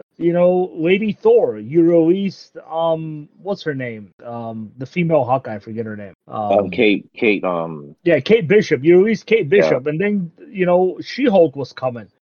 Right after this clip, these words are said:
Speaker 1: I guess She-Hulk is no longer coming. It's just a reskin. You're just making a female version of the male characters you already had. You know, that's not a new character to me. You know, what else were they gonna do? Oh,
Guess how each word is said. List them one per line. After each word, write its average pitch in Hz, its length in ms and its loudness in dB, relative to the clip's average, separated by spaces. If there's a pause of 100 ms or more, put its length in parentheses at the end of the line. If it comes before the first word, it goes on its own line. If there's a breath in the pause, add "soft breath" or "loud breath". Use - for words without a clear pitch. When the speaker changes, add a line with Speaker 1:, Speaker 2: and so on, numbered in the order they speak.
(140)
Speaker 1:
I 156 80 2
guess 175 160 0
She-Hulk 202 420 0
is 160 140 -4
no 190 100 -2
longer 208 320 0
coming. 214 280 -8
It's 165 80 -6
just 190 160 -2
a 202 60 4
reskin. 185 600 0 (260)
You're 190 180 -6
just 160 120 -4 (320)
making 220 340 0
a 185 60 2
female 247 420 4
version 190 400 4
of 151 120 -2
the 170 80 2
male 185 280 2
characters 170 500 -4
you 170 120 2
already 180 260 -2
had. 156 380 -4 (260)
You 151 80 -10
know, 160 180 2
that's 151 280 -2
not 233 220 2
a 220 40 2
new 208 260 -4
character 196 500 -4
to 131 120 -14
me. 107 200 -16 (120)
You 139 200 -8
know, 156 320 2
what 208 520 2
else 254 200 2
were 170 100 2
they 156 80 4
gonna 143 220 0
do? 143 200 -2
Oh, 151 300 -2